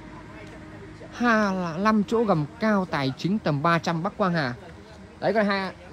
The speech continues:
à, năm chỗ gầm cao à? Năm chỗ gầm cao, tài chính tầm ba trăm không có.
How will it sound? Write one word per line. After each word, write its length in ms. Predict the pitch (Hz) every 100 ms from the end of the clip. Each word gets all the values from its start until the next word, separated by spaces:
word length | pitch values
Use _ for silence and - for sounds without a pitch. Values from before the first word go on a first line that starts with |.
| -
à, 160 | 160 175
năm 240 | 196 214
chỗ 160 | 185 254
gầm 320 | 214 160 147 143
cao 260 | 233 214 156
à? 60 | - - - - - - - 220
Năm 200 | 269 240
chỗ 140 | 294
gầm 180 | 220 175
cao, 240 | 233 226
tài 120 | 170
chính 160 | 151 220
tầm 140 | 208
ba 120 | 180 202
trăm 180 | 214
không 120 | 196 165
có. 200 | 156